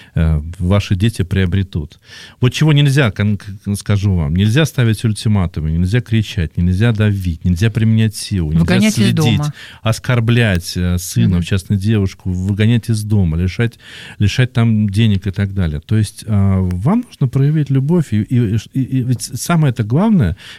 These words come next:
Speaker 1: вы же хотите, чтобы ваш ребенок был счастливый, в-, чтобы он был радостный, и, и самое главное, не потерять вам ребенка. Поэтому, с-, опять,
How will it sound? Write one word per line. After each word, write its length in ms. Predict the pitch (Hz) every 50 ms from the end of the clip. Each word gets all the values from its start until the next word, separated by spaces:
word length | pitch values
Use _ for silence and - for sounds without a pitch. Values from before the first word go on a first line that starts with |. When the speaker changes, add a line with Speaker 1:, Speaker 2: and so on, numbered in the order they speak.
| - -
Speaker 1:
вы 60 | 123
же 60 | -
хотите, 300 | - 131 - - 180 -
чтобы 300 | - - - 104 101 107
ваш 200 | 127 127 - -
ребенок 360 | 98 95 117 139 131 110 92
был 160 | 90 101 113 110
счастливый, 720 | - - - - - 123 135 156 131 101 78 87 90 92 90
в-, 180 | 98 98 98 95 - _ _
чтобы 240 | - - - 95 104
он 80 | 113 113
был 220 | 107 110 104 101
радостный, 480 | 110 123 117 104 92 - - 80 78 80 82 85 90 90
и, 40 | 90 - - - - - _ -
и 40 | -
самое 300 | 110 - - 131 127 117
главное, 240 | 107 117 117 113 107
не 140 | 104 107 104
потерять 480 | - 107 - - 117 113 101 - -
вам 160 | - 90 90 95
ребенка. 400 | 98 92 92 80 78 82 - _ _ - - - - _ - -
Поэтому, 560 | 104 104 104 120 160 180 - 170 131 98 82 73 - _ _ _ _ _ _ _ _
с-, 140 | - - - 90
опять, 540 | - - 110 104 - - 104 78 - -